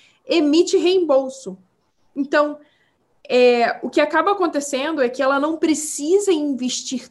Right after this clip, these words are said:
tanto em atendimento, ou, digamos, comunicação, porque os processos dela já são a prova de fogo, digamos.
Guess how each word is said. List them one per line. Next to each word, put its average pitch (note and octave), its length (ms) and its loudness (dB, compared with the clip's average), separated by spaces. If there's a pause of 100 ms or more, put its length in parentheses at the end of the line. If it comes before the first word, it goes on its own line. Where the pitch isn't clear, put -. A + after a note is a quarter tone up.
tanto C4 480 -2
em G#3+ 180 -6
atendimento, G#3 1160 -6 (380)
ou, G#3 180 -8
digamos, G3+ 480 -6
comunicação, G3 920 -6 (380)
porque - 220 -4
os D4+ 140 -2
processos C4+ 960 -2
dela A3 680 -2 (300)
já C4 180 -2
são D4+ 400 -2
a B3+ 120 4
prova C4 420 2
de E4 140 -2
fogo, A3 580 -4 (220)
digamos. G3 720 -8